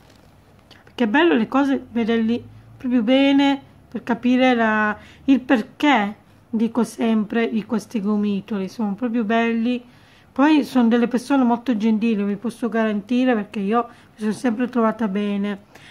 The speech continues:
Niente, vedete? Vi faccio vedere anche il sacchettino, come si presenta, sacchettine trasparenti.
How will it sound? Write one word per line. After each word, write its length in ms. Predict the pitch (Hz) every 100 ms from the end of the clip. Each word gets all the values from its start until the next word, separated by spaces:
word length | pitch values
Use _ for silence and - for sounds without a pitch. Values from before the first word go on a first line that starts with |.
| -
Niente, 360 | - 320 233 220
vedete? 500 | 240 277 285 269 311 311 -
Vi 180 | 233 208
faccio 260 | 233 233
vedere 360 | 233 233 240 233
anche 540 | 226 233 226 247 226 - - - - -
il 60 | -
sacchettino, 960 | - 233 - 254 - - 294 320 349 - - -
come 220 | 220 202
si 160 | -
presenta, 760 | 240 247 226 269 285 294 349 349
sacchettine 920 | - - - 240 226 226 - 226 214
trasparenti. 1000 | - 226 - 277 247 262 302 311 - 330